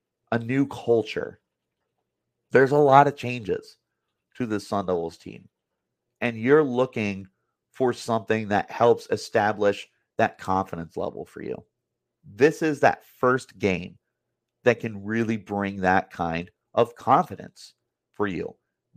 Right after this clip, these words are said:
Beating an Oklahoma State, that's going to do a lot for your team. It helps these kids.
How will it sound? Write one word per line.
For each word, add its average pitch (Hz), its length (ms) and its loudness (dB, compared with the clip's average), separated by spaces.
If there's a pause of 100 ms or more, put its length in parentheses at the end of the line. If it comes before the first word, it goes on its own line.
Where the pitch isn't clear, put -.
(100)
Beating 156 380 -6
an 127 120 -4
Oklahoma 110 580 -2
State, 120 480 -2 (1400)
that's 120 400 -6
going 117 420 -6
to 107 140 -14
do 98 240 -2
a - 20 0
lot 82 540 -6
for - 100 -14
your 90 180 -12
team. - 320 -20 (800)
It 135 140 6
helps 139 320 2
these 120 260 -4
kids. - 680 0